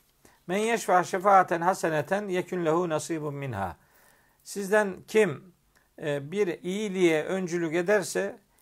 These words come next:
iyiliğe şefaat ederse, yani iyiliği öncülüğe konu ederse, bir iyilik başlatırsa,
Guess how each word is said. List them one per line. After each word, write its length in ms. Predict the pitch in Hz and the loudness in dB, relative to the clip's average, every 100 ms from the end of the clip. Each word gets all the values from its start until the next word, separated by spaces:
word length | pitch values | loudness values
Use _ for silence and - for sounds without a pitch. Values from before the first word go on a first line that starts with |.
| _ | _
iyiliğe 440 | - 185 180 185 190 | -4 -2 0 0 0
şefaat 500 | 180 160 165 156 160 | -2 2 4 4 2
ederse, 400 | 160 208 220 151 | -2 -2 0 2
yani 200 | 147 131 | 2 0
iyiliği 520 | 156 160 156 175 170 | -4 -2 0 2 2
öncülüğe 760 | 160 147 139 143 143 131 120 - _ _ | 0 -4 -4 -2 -2 0 -2 -6 _ _
konu 240 | - 143 139 | -10 -6 -2
ederse, 680 | 135 135 117 - 180 185 | -2 -2 -4 -4 -8 -6
bir 120 | 156 147 | -6 -6
iyilik 400 | 143 139 151 120 | -4 -4 -6 -2
başlatırsa, 880 | 120 - 113 117 104 - 202 220 | -2 -2 -8 -8 -8 -2 -2 -2